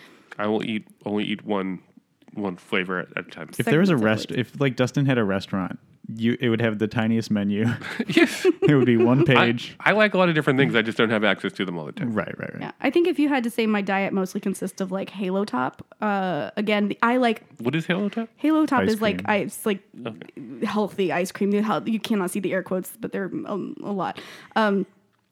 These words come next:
Speaker 3: but I also like the oatmeal flavor of things. I like oatmeal raisin cookies. I'm sorry. There you go. I'm, I'm just here to drop bombs and make people angry.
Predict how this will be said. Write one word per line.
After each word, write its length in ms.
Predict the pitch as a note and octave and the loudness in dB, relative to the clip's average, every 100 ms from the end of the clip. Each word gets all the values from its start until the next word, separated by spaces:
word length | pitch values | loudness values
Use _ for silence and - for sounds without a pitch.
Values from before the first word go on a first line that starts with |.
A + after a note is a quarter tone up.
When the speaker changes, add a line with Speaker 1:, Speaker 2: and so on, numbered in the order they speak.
| _ A3+ | _ -2
Speaker 3:
but 180 | A3 | 0
I 140 | A#3 B3 | 2 2
also 180 | B3 A#3+ | 2 2
like 220 | A3+ A3 | 2 0
the 100 | - | 0
oatmeal 300 | A#3 A3+ G3 | 2 2 0
flavor 320 | G#3 F#3+ F#3 | 0 -2 -2
of 100 | F3 | -2
things. 240 | - E3+ G3 | -2 -4 0
I 80 | A3 | 4
like 200 | C4 B3+ | 4 6
oatmeal 260 | E4 E4+ D#4+ | 6 6 6
raisin 260 | C#4 G#3+ | 4 2
cookies. 360 | G3 G#3 F3+ F3 | 0 -2 -2 0
I'm 80 | C4 | 0
sorry. 300 | B3 G3+ F#3+ | 2 2 4
There 160 | G#3+ B3+ | 4 4
you 80 | A3 | 6
go. 300 | G3+ G3+ - | 4 4 4
I'm, 320 | D4 C#4+ B3+ C#4+ | 6 6 4 4
I'm 160 | E4 | 4
just 120 | D#4 | 2
here 120 | B3 B3 | 2 2
to 100 | G3 | 2
drop 400 | G#3 A#3 B3 A3+ | 4 4 4 4
bombs 340 | A3 A3 G3+ | 4 4 2
and 120 | G3 | 2
make 180 | A3 G#3+ | 2 4
people 260 | C4+ G3+ G#3+ | 2 4 4
angry. 520 | A3+ C4+ B3 A3 | 6 6 6 4